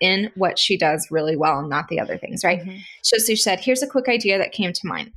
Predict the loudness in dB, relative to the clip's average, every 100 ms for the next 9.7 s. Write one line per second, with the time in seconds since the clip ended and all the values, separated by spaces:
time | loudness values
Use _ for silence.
0 | 0 2 2 2 0 0 2 2 2 -2
1 | -4 -8 -2 2 2 2 0 0 0 4
2 | 2 2 0 -2 -2 -4 -2 0 0 0
3 | 0 -4 -2 0 0 -2 0 0 0 -4
4 | -8 -20 -20 -20 _ -8 -2 -2 -4 -4
5 | 0 2 0 -2 -4 -4 -4 -6 -8 -8
6 | -6 -2 0 0 0 2 2 2 0 0
7 | 0 -2 -2 -2 2 2 2 0 -4 -4
8 | -6 -6 -2 -2 0 -2 -2 -4 -4 -6
9 | -6 -8 -6 -4 -4 -4 -8